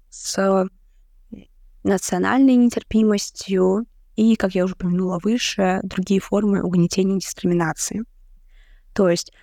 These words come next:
расизму подвергаются народы и национальности, которые представляют собой расовое меньшинство в пределах конкретной страны. Это также расы и этносы, ко-, которые в отдельных культурах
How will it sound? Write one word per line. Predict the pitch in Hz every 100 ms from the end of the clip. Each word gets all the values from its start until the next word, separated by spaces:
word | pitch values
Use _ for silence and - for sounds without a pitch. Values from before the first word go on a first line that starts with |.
| _
расизму | 208 - 254 302
подвергаются | 220 214 208 202 202 - 185
народы | 180 196 262 220 208
и | -
национальности, | 202 190 185 180 226 240 - -
которые | 180 196 185
представляют | 180 175 - 190 190 -
собой | - 190 240 -
расовое | 190 185 - 175 175
меньшинство | 175 - 175 - - 233 - _
в |
пределах | - 170 226 220
конкретной | 185 180 196 196
страны. | - 185 170 175 175 _ _ _ _ -
Это | 214 214
также | 214 208 190
расы | 226 - -
и | 208
этносы, | - 214 240 269 - -
ко-, | - _ _
которые | - 196 196 185
в | 185 -
отдельных | 190 202 190 190
культурах | - - 214 254 226